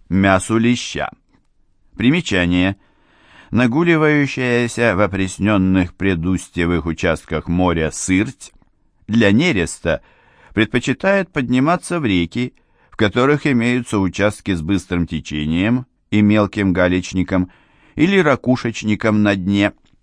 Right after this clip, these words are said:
Из-за постройки плотин условия для размножения сырти ухудшились, и численность её сократилась.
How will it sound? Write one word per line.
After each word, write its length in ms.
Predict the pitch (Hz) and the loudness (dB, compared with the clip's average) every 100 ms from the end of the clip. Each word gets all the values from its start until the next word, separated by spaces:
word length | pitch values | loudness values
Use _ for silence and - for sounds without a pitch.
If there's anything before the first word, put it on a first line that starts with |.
| _ _ _ | _ _ _
Из-за 360 | 127 135 117 135 | 0 2 2 0
постройки 640 | 135 135 - 135 131 117 | 2 -2 0 0 0 -2
плотин 640 | 107 98 87 - 80 101 - _ _ _ _ - | -2 0 -2 -2 -2 -2 -6 _ _ _ _ -10
условия 600 | - 113 101 120 135 139 | 0 0 2 2 4 2
для 200 | 123 127 | 2 0
размножения 800 | 127 123 131 127 110 104 107 117 | 0 2 0 0 0 0 2 0
сырти 540 | 117 - 101 98 - 113 | -2 0 0 0 0 0
ухудшились, 840 | 127 - 90 - 117 90 71 - _ _ _ _ | 0 -2 -4 -4 -4 -4 -6 -12 _ _ _ _
и 140 | 104 | -4
численность 600 | - 92 - 104 110 110 110 | -2 -4 0 0 0 -2 -2
её 200 | 92 87 | 0 0
сократилась. 840 | 95 107 107 80 71 67 62 - | -4 -4 -4 -4 -6 -6 -10 -16